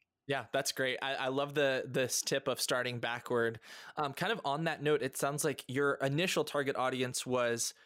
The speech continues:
parents of children with hearing loss and o-, pr-, other, you know, typically pediatric audiologists. I mean, your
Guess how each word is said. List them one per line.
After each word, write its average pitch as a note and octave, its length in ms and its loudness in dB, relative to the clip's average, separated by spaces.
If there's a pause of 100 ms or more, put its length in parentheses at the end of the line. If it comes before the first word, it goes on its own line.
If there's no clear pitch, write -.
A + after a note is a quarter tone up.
(360)
parents D#3+ 380 0
of C#3+ 80 -6
children D3 260 2
with C#3 80 -4
hearing C3+ 300 0
loss B2+ 360 0
and A#2+ 400 -4 (300)
o-, - 140 -2
pr-, - 160 -6
other, C3+ 440 4
you C3 120 -2
know, A#2+ 260 2 (120)
typically C#3 440 0
pediatric A#2 600 -2
audiologists. A2+ 680 0 (400)
I D#3 80 -2
mean, D3+ 200 0
your D3+ 160 2